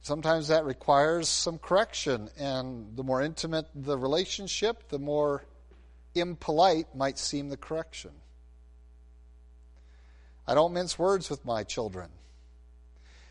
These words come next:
and I don't really mince words very much with members of my church.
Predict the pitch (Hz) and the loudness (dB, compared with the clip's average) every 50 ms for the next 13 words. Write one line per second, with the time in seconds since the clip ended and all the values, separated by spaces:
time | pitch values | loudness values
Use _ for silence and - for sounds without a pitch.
0 | - - - - 160 151 147 139 139 139 156 156 147 131 123 131 139 165 180 180 | -20 -20 -12 -6 -2 0 2 2 4 4 2 2 0 0 -2 -2 2 4 4 4
1 | 147 123 120 120 - - - 123 120 123 123 113 107 127 127 120 120 117 110 113 | 2 -2 -6 -8 -8 -8 -4 -2 0 0 -2 -4 -4 -2 0 0 0 0 -2 -2
2 | 120 123 123 - - - 120 123 127 117 - - - 113 117 131 139 135 131 135 | -4 -4 -4 -4 -8 -8 -6 -6 -6 -6 -8 -14 -16 -8 -4 -2 -2 0 0 -2
3 | 135 127 131 127 135 131 131 - - - 202 190 110 - - - - - - - | -2 -2 -4 -6 -6 -6 -8 -8 -6 -6 -4 -4 -6 -8 -12 -18 -18 -18 -18 -20